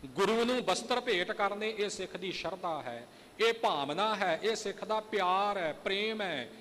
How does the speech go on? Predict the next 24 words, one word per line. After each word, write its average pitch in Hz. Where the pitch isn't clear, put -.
ਇਹਦੇ 208
ਵਿੱਚ 208
ਕੁਝ 185
ਗਲਤ 165
ਨਹੀਂ। 135
ਆਪਾਂ 190
ਵੇਖਦੇ 175
ਹਾਂ 185
ਨਾ, 240
ਸੱਚਖੰਡ 214
ਸ੍ਰੀ 208
ਹਰਿਮੰਦਰ 185
ਸਾਹਿਬ 175
ਵਿਖੇ 160
ਕਿੰਨੇ 214
ਕਿੰਨੇ 226
ਕੀਮਤੀ 214
ਬਸਤਰ 202
ਕਈ 202
ਸ਼ਰਧਾਲੂ 185
ਜਨ 190
ਭੇਟਾ 170
ਕਰਦੇ 180
ਨੇ, 202